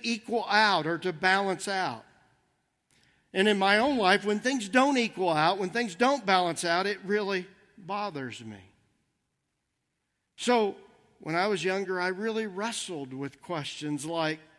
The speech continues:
"How can I know that the Bible's really true?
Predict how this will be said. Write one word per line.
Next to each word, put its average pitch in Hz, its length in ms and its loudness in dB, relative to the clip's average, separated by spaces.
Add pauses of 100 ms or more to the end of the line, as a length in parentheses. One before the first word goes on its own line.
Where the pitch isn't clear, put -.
(920)
"How 247 180 -4
can 277 200 -4
I 254 120 -4
know 190 200 -4
that 180 160 -10
the 160 80 -12
Bible's 147 540 -8
really 120 360 -12 (220)
true? 190 340 -16